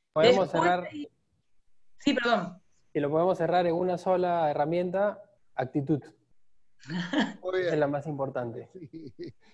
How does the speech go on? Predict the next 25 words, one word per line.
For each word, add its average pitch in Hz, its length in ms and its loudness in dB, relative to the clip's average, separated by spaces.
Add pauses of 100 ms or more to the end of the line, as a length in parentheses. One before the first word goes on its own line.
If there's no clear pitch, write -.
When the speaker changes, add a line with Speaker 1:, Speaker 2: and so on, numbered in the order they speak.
(160)
Speaker 3:
importantísimo. 151 920 -6 (300)
Speaker 2:
Totalmente, 196 1040 2
la 170 160 4
tienen 226 280 4
los 202 220 6
dos. 160 480 2 (460)
Bien, 233 540 6
después 240 680 6
preguntan, 208 720 2
¿cuál 285 160 6
es 294 120 0
el 247 80 -2
tiempo 269 260 4
máximo 277 540 4
que 240 80 0
se 208 120 -2
puede 233 220 2
guardar 202 640 6
en 165 100 0
la 175 80 2
heladera 214 480 4
la 226 80 4
leche 208 300 0
de 208 80 2
tigre? 135 600 -6